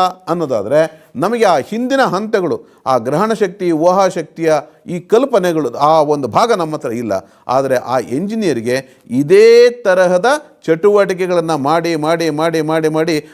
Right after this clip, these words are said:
ಅವರ ಊಹಾಶಕ್ತಿಯ ವಿಕಾಸವಾಗಿ ತನ್ಮೂಲಕವಾಗಿ ಅವನ ಕಲ್ಪನಾ ಶಕ್ತಿಯ ಕಾರಣದಿಂದ ಒಂದು ನಿರ್ದಿಷ್ಟವಾಗಿರ್ತಕ್ಕಂಥ ಯೋಜನೆಯನ್ನು ಮಾಡೋಕ್ಕೆ ಸಾಧ್ಯವಾಗುತ್ತೆ.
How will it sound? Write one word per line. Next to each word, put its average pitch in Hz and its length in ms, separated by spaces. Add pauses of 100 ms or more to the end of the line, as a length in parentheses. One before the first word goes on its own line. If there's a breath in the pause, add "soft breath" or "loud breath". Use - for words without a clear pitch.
ಅವರ 135 160
ಊಹಾಶಕ್ತಿಯ 180 1000
ವಿಕಾಸವಾಗಿ 156 800
ತನ್ಮೂಲಕವಾಗಿ 214 1160 (140 loud breath)
ಅವನ 151 140
ಕಲ್ಪನಾ 196 520
ಶಕ್ತಿಯ 165 400
ಕಾರಣದಿಂದ 160 540 (300 loud breath)
ಒಂದು 139 180
ನಿರ್ದಿಷ್ಟವಾಗಿರ್ತಕ್ಕಂಥ 147 1000
ಯೋಜನೆಯನ್ನು 127 580
ಮಾಡೋಕ್ಕೆ 117 260
ಸಾಧ್ಯವಾಗುತ್ತೆ. 101 880